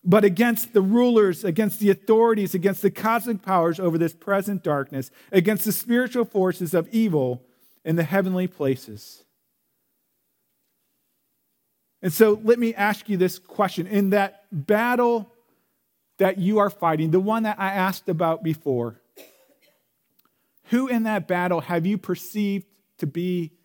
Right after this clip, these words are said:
the enemy? Was it your boss? Was it your spouse?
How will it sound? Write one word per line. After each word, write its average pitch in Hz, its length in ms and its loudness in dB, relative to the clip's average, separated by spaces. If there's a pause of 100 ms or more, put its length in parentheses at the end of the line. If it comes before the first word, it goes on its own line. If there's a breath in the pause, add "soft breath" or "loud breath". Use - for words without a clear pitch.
(320)
the 151 160 -10
enemy? 127 380 -8 (1600)
Was 180 220 2
it 202 160 4
your 185 200 2
boss? 175 680 -2 (1600)
Was 190 260 2
it 185 140 2
your 175 140 2
spouse? - 840 -2